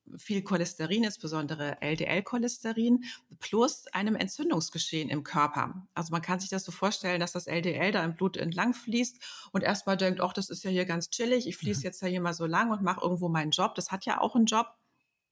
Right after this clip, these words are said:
Speaker 1: Wir brauchen ja im Übrigen auch Cholesterin, ne? Also Cholesterin ist ja auch ein wichtiger, äh, Baustein für unsere Hormone erstens. Also ohne, ohne Cholesterin, ähm,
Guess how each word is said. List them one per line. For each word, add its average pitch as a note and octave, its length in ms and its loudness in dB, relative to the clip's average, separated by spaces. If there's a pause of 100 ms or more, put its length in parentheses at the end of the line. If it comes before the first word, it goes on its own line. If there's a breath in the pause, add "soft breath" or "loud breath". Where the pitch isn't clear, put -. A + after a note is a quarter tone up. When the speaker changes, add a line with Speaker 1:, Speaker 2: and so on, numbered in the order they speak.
(180)
Speaker 1:
Wir E3 120 2
brauchen G3+ 260 6
ja E3 80 4
im C#3 80 2
Übrigen D3+ 300 2
auch C#3 120 2
Cholesterin, D3 640 -2
ne? F3+ 220 2
Also D#3+ 180 -2
Cholesterin E3+ 520 0
ist F3+ 140 -2
ja F3+ 120 -4
auch E3 140 0
ein E3 100 0
wichtiger, E3 540 2 (420 loud breath)
äh, D#3 160 2
Baustein E3 960 4
für - 140 -8
unsere E3+ 380 2
Hormone F3+ 560 4
erstens. - 500 -2
Also E3 400 2 (300 loud breath)
ohne, E3 500 2
ohne E3 240 0
Cholesterin, E3+ 840 0
ähm, D#3+ 420 2